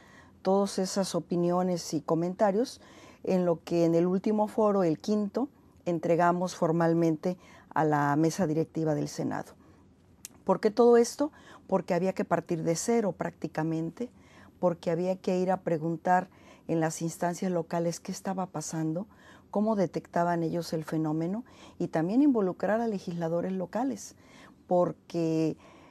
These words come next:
las agresiones que sufren los menores, no solamente en el abuso, sino en la comercialización, la explotación, la pornografía, el turismo sexual, tiene mucho que ver con legislación local.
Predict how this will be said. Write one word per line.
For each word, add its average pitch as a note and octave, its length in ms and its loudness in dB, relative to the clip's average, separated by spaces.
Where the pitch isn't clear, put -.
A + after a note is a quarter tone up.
las F3+ 340 0
agresiones F#3+ 500 0
que G#3 120 -4
sufren A3 380 -2
los D#3+ 160 -2
menores, F3 500 0
no F3 140 -6
solamente F3 760 -2
en E3 200 2
el D#3 120 2
abuso, F3+ 640 2
sino E3 260 -2
en D#3+ 80 2
la D#3 80 -2
comercialización, D#3 1200 -4
la E3+ 80 2
explotación, E3+ 880 -2
la E3 120 0
pornografía, D#3 1000 -4
el F3 120 0
turismo F#3 440 0
sexual, F#3 560 0
tiene G#3+ 220 4
mucho G#3 320 -4
que F#3+ 100 0
ver F#3+ 140 -2
con F#3+ 180 -2
legislación E3 680 -4
local. D#3+ 400 -2